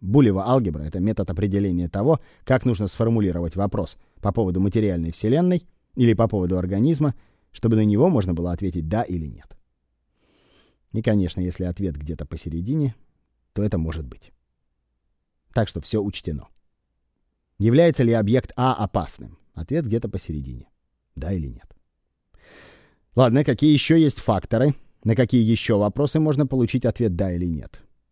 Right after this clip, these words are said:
И в конце концов, сканирующие устройства, находящиеся в разуме, произведут поиск,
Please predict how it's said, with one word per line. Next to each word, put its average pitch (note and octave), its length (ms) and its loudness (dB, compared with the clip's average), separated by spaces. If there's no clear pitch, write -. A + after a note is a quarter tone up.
И - 60 -6
в - 40 -8
конце A#2+ 280 0
концов, E3+ 320 0
сканирующие A2 640 0
устройства, D#3+ 440 -2
находящиеся C#3+ 640 0
в A#2 40 0
разуме, B2 420 0
произведут A2 520 2
поиск, F3 440 0